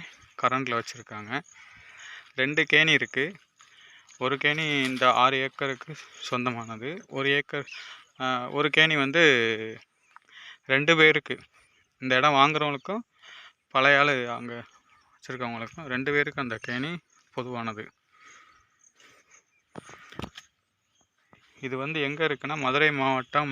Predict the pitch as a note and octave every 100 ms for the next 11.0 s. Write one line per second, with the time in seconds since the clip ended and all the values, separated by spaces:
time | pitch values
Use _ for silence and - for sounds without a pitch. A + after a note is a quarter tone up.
0 | C3 C#3+ D3+ C#3+ - A#2+ - B2 A#2+ D#3
1 | - - - - - - B2 C#3+ E3 D#3
2 | C#3+ D3+ C3+ C3 C#3+ C#3 B2+ C3 C#3+ E3
3 | C3 C3 F3+ G3 _ _ _ _ _ -
4 | - - - - - _ B2+ C3+ C#3+ D3
5 | D3+ C#3+ B2+ A2+ A#2 - - - _ -
6 | - _ _ _ _ _ - _ _ _
7 | _ _ _ _ _ _ _ _ _ _
8 | _ _ - B2+ A#2+ A#2 D3+ _ _ _
9 | _ _ _ - - - - C3+ D3+ B2
10 | B2 C#3+ C#3 A#2+ A#2+ A2+ - G#2 B2